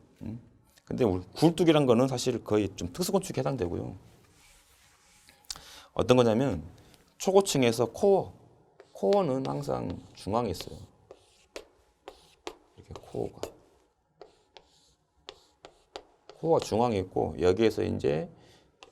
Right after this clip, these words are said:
철골 보들이 이렇게 달라붙죠, 이렇게. 이게 달라붙죠. 네 방향으로 이렇게 달라붙고 여기 위를 이제 데크를 판게해가지고 시공을 하죠. 그죠?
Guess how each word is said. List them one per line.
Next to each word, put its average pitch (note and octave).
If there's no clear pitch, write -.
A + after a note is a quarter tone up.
철골 D#3
보들이 B2
이렇게 G#2+
달라붙죠, F#2
이렇게. -
이게 -
달라붙죠. -
네 E2+
방향으로 E2
이렇게 -
달라붙고 F#2+
여기 F#2
위를 G2+
이제 C3+
데크를 A#2+
판게해가지고 D3
시공을 D#3
하죠. C#3+
그죠? C3